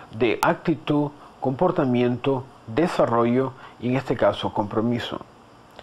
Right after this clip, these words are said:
Tener la oportunidad de establecer una relación con estas entidades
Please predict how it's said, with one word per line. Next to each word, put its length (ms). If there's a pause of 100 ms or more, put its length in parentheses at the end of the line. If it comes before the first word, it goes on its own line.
(1400)
Tener 300
la 140
oportunidad 720
de 100
establecer 480
una 180
relación 420
con 140
estas 280
entidades 640